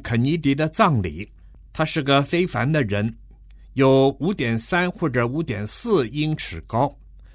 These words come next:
无论在什么场合，总是穿着挂满了奖牌的华丽服饰。啊，挂着很多奖牌啊，遍布他的衣服。实际上，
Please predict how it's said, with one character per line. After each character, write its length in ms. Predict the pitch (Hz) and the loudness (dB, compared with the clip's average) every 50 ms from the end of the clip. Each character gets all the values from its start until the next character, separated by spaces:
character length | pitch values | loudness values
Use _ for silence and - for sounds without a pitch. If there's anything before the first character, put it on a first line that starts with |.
| - - - - - - - | -20 -20 -20 -20 -20 -18 -6
无 120 | - 123 160 | 2 4 6
论 200 | 233 247 220 185 | 6 6 4 4
在 200 | - 165 147 139 | 2 2 2 2
什 140 | - 143 | 0 -2
么 100 | 139 170 208 | -4 -4 -4
场 280 | - - - 92 87 90 | -6 -6 -8 -8 -8 -8
合， 240 | - - 123 131 143 | -6 -2 0 0 0
总 300 | 135 - 127 104 101 107 | 0 -2 -4 -4 -4 -4
是 180 | - 147 139 123 | -4 -4 -4 -6
穿 280 | - - - 160 160 156 | -6 -6 -4 -2 -2 0
着 320 | 131 113 113 120 131 127 - - - - - - - - | 0 0 2 2 0 0 -4 -12 -20 -20 -20 -20 -10 0
挂 320 | - 226 208 175 156 147 | 4 6 6 6 6 4
满 200 | 135 117 107 101 | 2 2 0 0
了 120 | 107 143 | 0 -2
奖 320 | 180 - - 113 92 92 95 - | -2 0 -2 -2 0 -2 -6 -6
牌 200 | - - 113 123 | -6 -6 -4 -2
的 160 | 143 139 - - - | 0 -2 -2 -2 -8
华 220 | - 135 120 131 | -4 -2 0 2
丽 140 | 175 190 147 | 2 2 0
服 240 | 110 - 104 107 127 | 0 -4 -6 -6 -6
饰。 280 | 135 - - 147 - - - - - - - - - - - | -4 -6 -6 -8 -10 -12 -20 -20 -20 -20 -20 -20 -16 -8 -6
啊， 100 | 117 117 | -6 -6
挂 220 | 117 - 160 139 131 | -4 0 0 0 0
着 120 | 120 131 | 0 -6
很 360 | 98 - 110 104 104 104 107 107 | -6 -6 -6 -4 -2 -2 -2 0
多 180 | - 185 196 196 | 0 0 0 0
奖 300 | 190 - 123 85 92 90 - | 0 0 -2 -2 -2 -6 -8
牌 220 | - - 87 107 | -10 -12 -8 -8
啊， 180 | 120 117 - - - - | -8 -8 -8 -12 -14 -4
遍 260 | - 202 165 123 113 | -2 -2 0 0 -2
布 220 | 113 117 156 127 107 | -4 -4 -6 -6 -6
他 180 | - - 117 | -8 -8 -8
的 100 | 113 127 113 | -8 -8 -8
衣 220 | - 151 170 175 | -8 -6 -6 -6
服。 220 | 170 - 131 - - - - - - - - - - - - - - - - - - - - - | -4 -6 -8 -14 -14 -20 -20 -20 -20 -20 -20 -20 -20 -20 -20 -20 -20 -20 -20 -20 -20 -20 -20 -10
实 180 | - - 190 | -4 -2 -2
际 140 | 214 - 214 | 0 0 0
上， 400 | 190 - 160 139 139 139 143 139 | 0 0 0 0 2 0 0 -2